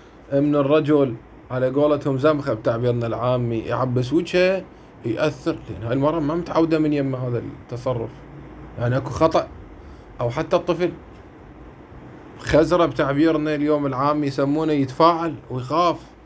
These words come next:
لأن ما متعود. كيف كان إذا نشزت الزوجة جاز للزوج أن يتصدى لإرجاعها إلى طاعته. هسه يجوز، يجوز، يجوز، يجوز هو يقطع النفقة عليها ويعوفها خلاص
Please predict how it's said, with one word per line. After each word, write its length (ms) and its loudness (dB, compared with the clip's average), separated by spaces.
لأن 140 -6
ما 60 -2
متعود. 500 0
كيف 260 2
كان 380 2
إذا 260 2
نشزت 600 2
الزوجة 800 2
جاز 500 6
للزوج 800 2
أن 200 0
يتصدى 760 0
لإرجاعها 1300 4
إلى 320 0
طاعته. 360 -4
هسه 200 -6
يجوز، 460 -6
يجوز، 320 -4
يجوز، 220 0
يجوز 240 2
هو 140 4
يقطع 320 2
النفقة 420 0
عليها 220 4
ويعوفها 440 0
خلاص 320 -2